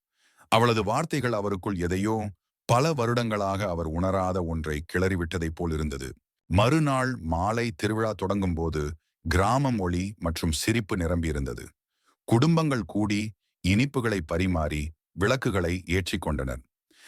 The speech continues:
மாரிமுத்துவின் வீடு இன்னும் இருட்டாக இருப்பதை பிரியா கவனித்தாள். சோகமாக இருந்தாலும் விட்டுவிடாமல் சில விளக்குகளை எடுத்துக்கொண்டு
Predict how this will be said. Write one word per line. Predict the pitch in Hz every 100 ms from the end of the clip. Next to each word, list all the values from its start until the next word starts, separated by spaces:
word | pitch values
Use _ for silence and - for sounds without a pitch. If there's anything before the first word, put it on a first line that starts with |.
| - -
மாரிமுத்துவின் | 104 156 180 151 123 107 101
வீடு | 87 104 95 90
இன்னும் | 98 110
இருட்டாக | 87 90 113 117 110
இருப்பதை | 104 87 78 80 78
பிரியா | 82 90 90
கவனித்தாள். | 76 73 73 - 64 - _ _ _ -
சோகமாக | - - 139 156 151 139 123
இருந்தாலும் | 120 110 107 104 98
விட்டுவிடாமல் | 82 80 104 87 82 78 64 62 _ _
சில | - - 101
விளக்குகளை | 85 95 110 113 101 92
எடுத்துக்கொண்டு | 80 87 87 82 80 78